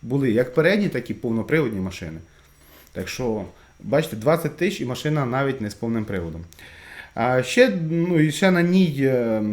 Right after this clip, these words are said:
сорок тисяч кілометрів, вона білого кольору, ну, коротше, таке. Машинка свіженька і гляжена, в принципі, і, мабуть, то чесних сорок тисяч, бо, ну,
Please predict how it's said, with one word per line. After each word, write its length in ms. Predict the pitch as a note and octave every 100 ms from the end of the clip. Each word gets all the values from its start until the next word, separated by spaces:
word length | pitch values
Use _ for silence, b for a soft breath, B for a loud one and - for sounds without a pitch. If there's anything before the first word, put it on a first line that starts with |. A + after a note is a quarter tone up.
| G2+ -
сорок 400 | - G#3 D#3+ -
тисяч 300 | D3 C3 -
кілометрів, 840 | A#3+ D4 D#4 B3 A#3+ A3 A3 F#3
вона 320 | C#3 D#3 D#3
білого 440 | A2+ D3 D3+ B2+ B2+
кольору, 580 | - F#3+ F3+ C3+ B2+ A#2
ну, 100 | C#3+
коротше, 360 | C#3+ B2 A#2 G#2+
таке. 340 | B2 - E2 B B B B _
Машинка 420 | C3+ F3+ A#3 F#3+
свіженька 460 | G#3 A3 A3 C#3 B2
і 220 | A#2 G#2+
гляжена, 460 | G2 C#3 D#3+ B2 F#2
в 120 | F2
принципі, 460 | G2 F2 F2 F#2 F#2+
і, 60 | B2
мабуть, 320 | B2+ D#3 E3
то 100 | C#3+
чесних 380 | - B2 G2+ -
сорок 260 | F#2+ F#2
тисяч, 340 | E3 F#3+ B2+ -
бо, 300 | G2+ F#2+ F#2+
ну, 160 | C3+